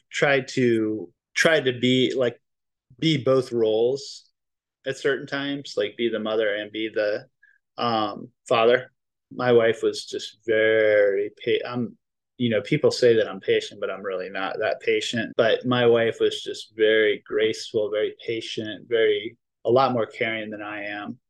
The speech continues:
Um, so I've tried to be that person. Like, it, it takes a lot of being conscious of, and, and trust me, I hardly ever get it right, but it's something that you, you have to be a lot more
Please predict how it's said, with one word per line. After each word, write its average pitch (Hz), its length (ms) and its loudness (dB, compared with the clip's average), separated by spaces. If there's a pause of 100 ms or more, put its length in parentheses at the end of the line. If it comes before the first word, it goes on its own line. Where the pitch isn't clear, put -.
(240)
Um, 110 200 -2
so - 180 2
I've 117 120 0
tried 120 460 2
to 120 100 -2
be 110 340 -6
that 104 280 -2
person. 110 720 0
Like, 120 280 0 (460)
it, 127 220 4
it 139 180 2
takes 151 340 0
a 113 80 4
lot 110 420 4
of 104 200 0
being 107 300 -6
conscious 107 800 -4
of, 101 420 0 (720)
and, 123 180 2
and 120 220 -4
trust - 320 0
me, 104 100 -4
I 104 160 -2 (320)
hardly 127 340 2
ever 113 200 0
get 104 160 0
it 73 120 -2
right, 101 480 -2 (220)
but 107 300 2 (640)
it's 123 260 -4
something 131 420 0
that 107 320 -4
you, 107 540 -6 (460)
you 131 220 -4
have 139 340 0
to 123 100 4
be 110 200 0
a 95 100 0
lot 104 480 -2
more 113 260 -8